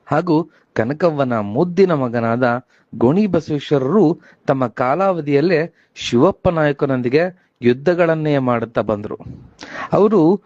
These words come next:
ಯುದ್ಧ ಮಾಡಿದಾಗಲೆಲ್ಲ ಶ್ರೀ ಗುರು ಕೊಟ್ಟರೇಶ್ವರ ಸ್ವಾಮಿ ಅವರ ಬೆಂಗಾವಲಾಗಿ ನಿಂತು ಅವರನ್ನು ಕಾಪಾಡ್ತಿದ್ರಂತೆ.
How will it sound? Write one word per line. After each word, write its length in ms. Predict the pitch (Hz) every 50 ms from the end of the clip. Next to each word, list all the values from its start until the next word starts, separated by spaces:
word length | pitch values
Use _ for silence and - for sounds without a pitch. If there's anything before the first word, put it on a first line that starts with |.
| _ _ -
ಯುದ್ಧ 300 | 120 127 131 143 151 214
ಮಾಡಿದಾಗಲೆಲ್ಲ 960 | 208 196 185 175 175 170 156 165 160 147 147 135 123 120 147 196 175 139 151 156 - _ _ _
ಶ್ರೀ 300 | - - - 226 190 196
ಗುರು 220 | 175 185 160 151
ಕೊಟ್ಟರೇಶ್ವರ 640 | - 117 113 - - 185 202 202 - - 185 170
ಸ್ವಾಮಿ 520 | 156 - - 151 143 143 160 180 190 - _ _
ಅವರ 300 | - 113 117 143 151 143
ಬೆಂಗಾವಲಾಗಿ 1000 | 110 104 95 92 107 107 135 165 180 185 190 185 175 165 151 143 127 123 151 156
ನಿಂತು 540 | 127 123 147 165 165 - 208 165 175 196 - _ _ - _ -
ಅವರನ್ನು 420 | 113 107 120 147 185 202 180 -
ಕಾಪಾಡ್ತಿದ್ರಂತೆ. 1000 | - 107 101 101 - 160 185 202 202 - 165 143 127 110 98 - - 73 - -